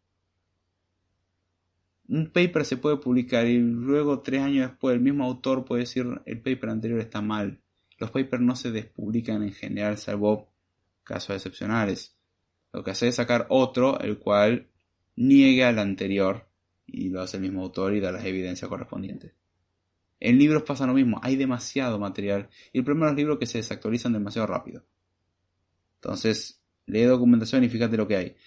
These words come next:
Si justo encontrás un libro que habla sobre ese tema y se centra en eso, búscalo. Busca reviews del libro. No vayas al libro y lo leas de una, fíjate qué opina la gente. "Fue muy bueno". ¿Quién es el que me está diciendo que fue muy bueno?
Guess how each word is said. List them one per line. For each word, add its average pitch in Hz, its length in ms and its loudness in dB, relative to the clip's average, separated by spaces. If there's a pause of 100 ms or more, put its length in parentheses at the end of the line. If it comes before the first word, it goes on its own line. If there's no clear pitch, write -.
Si - 160 -4
justo 160 240 2
encontrás 131 340 2
un 117 80 0
libro 117 240 4
que 110 60 0
habla 110 140 2
sobre 107 180 0
ese 110 140 -2
tema 120 280 2
y 98 140 -2
se - 240 -10
centra 113 340 -4
en 120 100 2
eso, 160 220 -2
búscalo. 107 480 -6 (260)
Busca 117 260 0
reviews 143 520 2
del 104 220 0
libro. 95 480 -4 (1040)
No 107 180 2
vayas 156 240 4
al 151 100 2
libro 143 220 4
y - 20 2
lo 131 120 4
leas 123 180 4
de 127 100 2
una, 139 300 0
fíjate 131 420 -6
qué 131 140 -2
opina 127 260 0
la 120 100 0
gente. 131 380 -4 (240)
"Fue 143 160 0
muy 147 140 2
bueno". 151 320 2
¿Quién 190 220 0
es 175 80 -2
el 160 60 -4
que 123 120 2
me 123 80 6
está 123 100 -2
diciendo 107 320 -2
que 104 80 -4
fue 101 120 -6
muy 98 140 -6
bueno? 98 300 -8